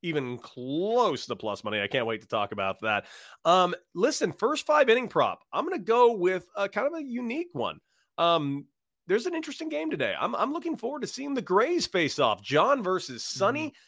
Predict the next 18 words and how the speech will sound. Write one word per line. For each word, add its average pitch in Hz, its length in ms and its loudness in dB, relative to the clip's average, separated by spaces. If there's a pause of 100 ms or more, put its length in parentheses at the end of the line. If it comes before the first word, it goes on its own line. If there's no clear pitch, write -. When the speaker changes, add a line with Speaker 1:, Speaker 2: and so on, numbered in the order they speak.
(140)
Speaker 1:
Twins 233 380 0
versus, 156 480 -2
uh, 113 320 0 (300)
Twins 254 300 -6
versus 139 400 -6
the 110 160 -6
Texas 151 400 -4
Rangers. 185 420 -2 (100)
I'm 247 200 -2
thinking 247 340 -4
that's 175 240 0
gonna 180 220 2
be 175 400 -6
a 135 120 4
decent 175 640 -2 (100)
first 220 380 -2
five 170 420 4
under. 190 420 -2